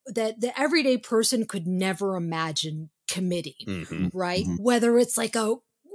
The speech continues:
Speaker 1: wild robbery that happened and they were able to rob a bank. That's why you see a lot of these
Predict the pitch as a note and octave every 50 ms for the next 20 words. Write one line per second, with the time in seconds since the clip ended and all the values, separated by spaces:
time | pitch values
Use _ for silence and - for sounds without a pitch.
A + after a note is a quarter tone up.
0 | G4+ F4+ B3 B3+ C#4 C#4 D#4 D#4+ D#4 D4+ D4+ A#3 G#3 F#3+ F#3 A3+ B3 - B3+ C#4
1 | C4+ A3+ B3 B3 A#3+ A3+ G3+ F3+ G#3 G#3 - - G3 G3 G3+ G3 F#3+ G3+ F#3+ F#3
2 | F#3+ G3 G3 G3+ G3 G3+ F#3+ G3 G3 G#3+ A#3 B3 C4+ G#3+ B3 A#3+ - A#3 A3 G3+
3 | F3+ F3+ F3 G#3+ C#4 D4 D#4 A#3+ C#4+ A#3 A#3+ C4 C4 A#3 G3 E3 F#3 F3 - A#3+
4 | A#3 A3 G3+ - - A#3+ A#3 A3+ A3+ A3 A3 A#3 A3 G3+